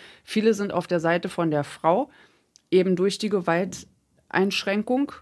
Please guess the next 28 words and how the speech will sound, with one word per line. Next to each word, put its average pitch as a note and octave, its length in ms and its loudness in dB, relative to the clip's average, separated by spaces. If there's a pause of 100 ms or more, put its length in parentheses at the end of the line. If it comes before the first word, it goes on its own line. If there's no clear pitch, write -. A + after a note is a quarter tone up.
(120)
Absolut A3 440 -2
verständlich, G3 640 -2
gibt's - 180 -4
auch E3+ 100 -4
gar E3 140 2
nicht F3+ 180 -2
zu F3+ 100 -6
diskutieren. G#3 720 -2 (800)
Weder F3 340 4
Frau F#3 280 0
hat G3+ 140 -4
einen G3 80 -4
Mann F#3 160 0
zu - 100 -10
schlagen, F3+ 400 -2
noch E3 180 -4
ein E3 80 -4
Mann D#3 160 -2
hat E3 120 -4
eine D#3+ 80 -4
Frau D#3+ 200 -2
zu E3+ 180 -6
schlagen. G#3 460 -2 (540)
Äh, C3 300 2
nichts - 420 -2
von D3 220 -4
beiden, C3+ 320 -2
ja. C#3+ 200 -4